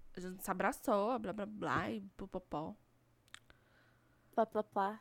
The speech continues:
Speaker 1: E aí, no dia dos namorados, ele me pediu em namoro. A gente não
Speaker 2: Ai,
Speaker 1: se
Speaker 2: que
Speaker 1: conhece nem um
Speaker 2: fofinho.
Speaker 1: mês ainda.
Speaker 2: Ai, Chica, que tenho.
Speaker 1: Vai fazer um mês dia vinte e cinco.
Speaker 2: Gente, o que a mãe dela falou é, é verdade. Ficante é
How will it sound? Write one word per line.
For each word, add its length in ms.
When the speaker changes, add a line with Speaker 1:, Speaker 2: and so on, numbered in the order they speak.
Speaker 1:
E 120
aí, 200
no 120
dia 140
dos 120
namorados, 460
ele 100
me 140
pediu 300
em 40
namoro. 600
A 100
gente 280
não 200
Speaker 2:
Ai, 140
Speaker 1:
se 60
Speaker 2:
que 80
Speaker 1:
conhece 540
nem 160
um 40
Speaker 2:
fofinho. 240
Speaker 1:
mês 340
ainda. 500
Speaker 2:
Ai, 240
Chica, 420
que 140
tenho. 480
Speaker 1:
Vai 260
fazer 260
um 100
mês 240
dia 180
vinte 260
e 40
cinco. 760
Speaker 2:
Gente, 420
o 40
que 120
a 40
mãe 180
dela 180
falou 240
é, 220
é 40
verdade. 480
Ficante 760
é 80